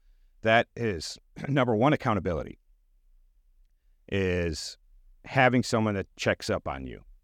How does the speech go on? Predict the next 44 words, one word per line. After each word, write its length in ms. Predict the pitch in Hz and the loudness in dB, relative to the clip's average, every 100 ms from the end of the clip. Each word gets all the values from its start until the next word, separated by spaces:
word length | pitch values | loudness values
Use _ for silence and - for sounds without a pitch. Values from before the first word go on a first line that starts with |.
| - | -8
that 100 | 87 | -8
encourages 560 | - 135 110 85 71 | -2 4 4 2 -6
you, 140 | 71 69 | -6 -6
that 120 | 73 | -6
supports 460 | - - 113 95 | -10 0 2 2
you, 80 | - | -2
that 140 | 71 73 | -4 -2
gives 220 | 123 107 | -2 0
you 120 | 107 | -2
a 80 | 92 - - | -4 -10 -10
kick 160 | 107 | -4
in 60 | 101 | 0
the 160 | 101 | 0
ass 240 | 95 90 - | 0 -2 -2
every 160 | 78 | -4
once 220 | 76 73 - | -4 -6 -4
in 60 | |
a 20 | |
while 260 | 78 71 69 | -6 -4 -6
when 140 | 67 | -6
you 80 | 65 | -6
need 180 | 123 101 | -6 -8
it. 140 | - - _ - - _ _ _ - | -12 -20 _ -20 -20 _ _ _ -6
You 80 | |
know, 180 | 90 82 - | -2 -2 -2
the 180 | 101 - - | -6 -6 2
person 360 | 135 120 120 | 4 4 2
that, 220 | 110 98 - | -2 -2 0
yeah, 240 | 143 123 | 2 2
is 100 | 87 | 0
gonna 200 | 95 110 | -2 -4
say, 400 | - 123 107 90 - _ _ _ | -2 -2 -2 -2 -8 _ _ _
"Hey, 340 | - 127 80 - | -2 -2 -2 -10
suck 300 | - - 131 | -6 0 2
it 80 | 135 | 2
up, 200 | 117 110 | 2 0
work 240 | 104 104 - | -2 -4 0
harder." 460 | 107 80 78 117 - - - - - | 0 0 -4 -8 -14 -20 -20 -12 -6
But 100 | 104 | -2
the 80 | |
guy's 320 | 107 107 104 - - | 2 4 2 -2 -4
also 320 | 117 147 110 | 2 2 2
gonna 180 | 98 92 | -4 -6
say, 340 | - 92 87 | -6 -6 -6